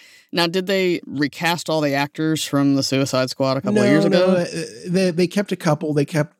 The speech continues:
Speaker 2: Margot Robbie and Joel Kilcannon, I think his name is. I've probably just butchered his name, but he played Flag, Colonel Flag, Rick Flag.
Speaker 1: Uh-huh.
Speaker 2: And they added Idris Elba playing Bloodsport, who was a minor bad guy.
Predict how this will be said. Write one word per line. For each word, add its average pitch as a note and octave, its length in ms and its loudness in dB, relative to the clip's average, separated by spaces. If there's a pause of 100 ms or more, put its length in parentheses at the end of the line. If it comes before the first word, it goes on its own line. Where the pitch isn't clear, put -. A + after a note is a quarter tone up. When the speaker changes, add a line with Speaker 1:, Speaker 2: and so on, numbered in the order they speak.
Speaker 2:
Margot C3+ 400 2
Robbie B2 720 2
and A#2+ 680 -2 (220)
Joel B2+ 540 2
Kilcannon, E3+ 720 0
I E3+ 60 0
think F3+ 220 -6
his F3 120 0
name E3 220 4
is. D#3+ 140 0
I've A#2 160 -2
probably A#2+ 260 -2
just - 240 -4
butchered - 280 -2
his - 140 -4
name, - 200 0
but - 140 -4
he B2 100 -2
played - 300 -4 (140)
Flag, A2+ 540 0 (160)
Colonel A#2+ 240 0
Flag, A#2+ 520 -2
Rick D#3+ 180 6
Flag. A#2+ 400 0 (120)
Speaker 1:
Uh-huh. C#3+ 340 2 (220)
Speaker 2:
And C#3 500 4 (200)
they C#3 200 0
added C#3 600 2
Idris C3+ 260 2
Elba B2+ 280 0
playing B2 320 0
Bloodsport, A#2+ 800 0 (500)
who C3+ 120 0
was B2 160 0
a B2 40 2
minor A#2+ 340 2
bad A2+ 320 0
guy. A2 520 -2